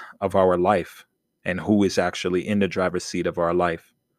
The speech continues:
and how karma is a dimension of that. He says, "Welcome to karma, a dimension that puts you squarely back where you belong, where you were meant to belong all along, in the driver's seat."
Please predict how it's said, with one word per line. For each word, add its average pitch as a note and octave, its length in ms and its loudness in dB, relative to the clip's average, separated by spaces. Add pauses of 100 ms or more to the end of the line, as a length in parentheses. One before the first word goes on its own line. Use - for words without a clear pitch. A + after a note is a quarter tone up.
(460)
and F2+ 140 0
how F2+ 460 2
karma G2 460 2
is F#2 220 -4
a F2 60 2
dimension F2+ 520 -2
of E2+ 140 -8
that. - 240 -6 (1000)
He G#2 120 0
says, G2 300 4
"Welcome F2+ 360 2
to G#2 120 0
karma, G2+ 440 0 (600)
a F#2 60 0
dimension F#2+ 520 0
that G2+ 220 -2
puts - 240 -2
you F#2+ 80 -2
squarely A2+ 500 2
back G2+ 300 0
where F2+ 100 2
you F2+ 160 -2
belong, F2+ 500 0 (540)
where F#2+ 160 0
you F#2+ 180 0
were F#2 160 4
meant A#2 260 0
to A2 120 -4
belong F2+ 480 0
all F2+ 280 0
along, F2 480 0 (520)
in F#2 140 -4
the F#2 100 0
driver's F2 420 2
seat." - 340 -8